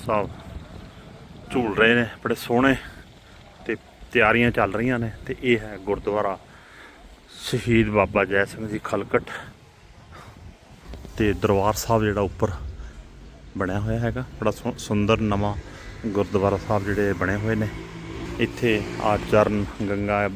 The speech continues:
ਇੱਥੇ ਵਿਵਸਥਾ, ਜਾਣੀ ਕਿ ਹੱਥ ਧੋ ਕੇ ਅੰਦਰ ਜਿਹੜਾ ਉਹ ਜਾਇਆ ਜਾਂਦਾ ਹੈਗਾ ਜੀ। ਸਾਹਮਣੇ ਦਰਬਾਰ ਸਾਹਿਬ ਆ, ਤੁਹਾਨੂੰ ਜ਼ੂਮ ਕਰਕੇ ਦਿਖਾ ਦਾਂ ਮੈਂ, ਬਹੁਤ ਸ-, ਸੋਹਣੇ ਦਰਵਾਜ਼ੇ ਜਿਹੜੇ ਇੱਥੇ ਲੱਗੇ ਹੋਏ ਆ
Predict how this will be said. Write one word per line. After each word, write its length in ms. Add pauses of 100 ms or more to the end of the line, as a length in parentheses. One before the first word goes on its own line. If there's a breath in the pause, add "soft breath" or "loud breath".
ਇੱਥੇ 180
ਵਿਵਸਥਾ, 480
ਜਾਣੀ 220
ਕਿ 180
ਹੱਥ 260
ਧੋ 120
ਕੇ 240 (500 loud breath)
ਅੰਦਰ 300
ਜਿਹੜਾ 240
ਉਹ 140
ਜਾਇਆ 260
ਜਾਂਦਾ 280
ਹੈਗਾ 260
ਜੀ। 160
ਸਾਹਮਣੇ 320
ਦਰਬਾਰ 340
ਸਾਹਿਬ 300
ਆ, 60 (520 loud breath)
ਤੁਹਾਨੂੰ 220
ਜ਼ੂਮ 160
ਕਰਕੇ 360
ਦਿਖਾ 320
ਦਾਂ 100
ਮੈਂ, 120
ਬਹੁਤ 240
ਸ-, 360
ਸੋਹਣੇ 420
ਦਰਵਾਜ਼ੇ 680 (840 loud breath)
ਜਿਹੜੇ 200
ਇੱਥੇ 220
ਲੱਗੇ 260
ਹੋਏ 240
ਆ 40